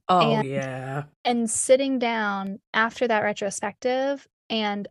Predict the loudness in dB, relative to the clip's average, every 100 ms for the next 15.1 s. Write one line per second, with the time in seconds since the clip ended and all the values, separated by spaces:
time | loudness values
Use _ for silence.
0 | -4 -4 0 -2 0 -4 -4 -4 -4 -2
1 | -2 -4 -8 -10 -10 -8 -6 -6 -10 -12
2 | -14 -10 -8 -8 -6 -8 _ -8 -6 -6
3 | -6 -2 0 0 -2 -6 -20 _ _ _
4 | _ -18 -8 2 4 4 0 0 0 0
5 | 0 -2 -4 -4 -4 -6 -4 -6 -6 -4
6 | -4 -4 -4 -2 -2 -2 -4 -6 -4 -4
7 | 0 0 -2 -4 -6 -6 -10 -10 -8 -10
8 | -8 -8 -2 2 4 2 -2 -6 0 0
9 | 0 -2 -2 0 0 -4 -2 0 0 -2
10 | -6 -14 -20 _ 0 0 0 -2 -4 -4
11 | -4 -4 -4 -6 -6 -10 -12 _ _ -4
12 | -4 -4 -8 -6 -4 -2 0 0 -2 -2
13 | 0 0 -6 _ -20 _ _ _ _ 4
14 | 4 4 0 0 0 -6 -2 -2 0 -4
15 | -4